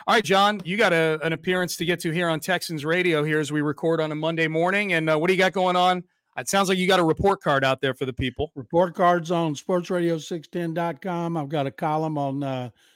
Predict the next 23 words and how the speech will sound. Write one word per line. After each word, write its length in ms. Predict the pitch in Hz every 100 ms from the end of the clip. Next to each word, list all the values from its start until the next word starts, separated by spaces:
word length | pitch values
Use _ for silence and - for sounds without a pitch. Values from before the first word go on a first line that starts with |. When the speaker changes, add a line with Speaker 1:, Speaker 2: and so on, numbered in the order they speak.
| _
Speaker 2:
the 60 | - -
Texans' 500 | 185 160 - 170 135
victory, 600 | 135 175 165 - 175 165
and 120 | 139
then 140 | 143 143
I'll 160 | 139
have 260 | 135 143 139
one 300 | 127 147 135
later 340 | 135 139 131
today 540 | 120 151 160 180 165 143 _ _ _ -
on, 340 | 156 139 131 143
uh, 300 | 135 123 107 _ _ _ _ -
uh, 120 | 127
Nick 320 | 131 151 -
Caserio 680 | - 165 147 143 135 135 131
and 80 | 123
his 180 | 147
role 420 | 135 123 127 123 123
in 100 | 127
helping 320 | 127 127 131
the 80 | 113
Texans 500 | - 139 117 135 117
win 300 | 127 123